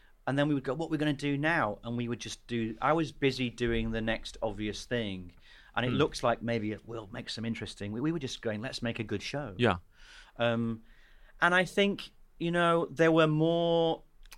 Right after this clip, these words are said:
Speaker 1: there were, I guess, sort of more venues open to, to kind of new,
Speaker 2: Mm-hmm.
Speaker 1: more, but I wasn't thinking of, we weren't thinking of being experimental.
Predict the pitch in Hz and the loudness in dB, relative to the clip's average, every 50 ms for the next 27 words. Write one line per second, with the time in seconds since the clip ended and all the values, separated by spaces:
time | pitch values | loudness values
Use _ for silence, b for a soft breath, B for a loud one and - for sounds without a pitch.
0 | - - 101 151 151 147 147 139 143 - - 131 123 - 156 147 - - - - | -8 -4 0 2 2 4 2 2 0 -2 -4 -4 -2 0 0 0 0 -2 -6 -8
1 | - 139 117 113 139 143 143 139 120 104 - 135 131 135 139 143 147 156 165 160 | -8 -8 -4 -2 0 2 2 2 0 0 0 2 2 2 2 0 0 -2 -2 -6
2 | - - - 156 165 160 - 170 165 170 175 165 - - 165 160 160 - - - | -4 -2 0 0 -2 -2 -4 -6 -6 -6 -6 -8 -8 -6 -4 -4 -4 -4 -6 -10
3 | - - 151 147 143 143 139 - - 143 135 135 135 123 - 131 139 135 135 139 | -4 0 2 4 4 2 0 -2 -2 -2 0 0 -2 -4 -6 -6 -6 -2 0 0
4 | 139 135 135 135 135 135 131 135 131 135 - - - 120 113 127 135 131 131 131 | 2 2 2 2 2 2 0 0 -2 -4 -4 -4 -4 -2 -2 0 2 2 4 4
5 | 131 123 - - B B B B B 139 - - 202 226 220 208 160 139 143 - | 4 2 2 -2 B B B B B -2 0 2 2 2 2 2 0 0 -2 -6
6 | - 151 147 135 139 135 127 123 127 139 151 160 175 175 - - 151 139 143 131 | -4 -4 -4 -2 -2 -2 -2 -2 0 0 0 2 2 0 -2 -2 -4 -4 -4 -4
7 | 113 104 - 120 120 117 113 - - - - - 113 110 104 107 113 117 - - | -4 -2 -2 -2 -2 -2 -4 -6 -8 -10 -6 -4 -2 -2 0 0 -2 -2 -4 -8
8 | 98 - | -14 -20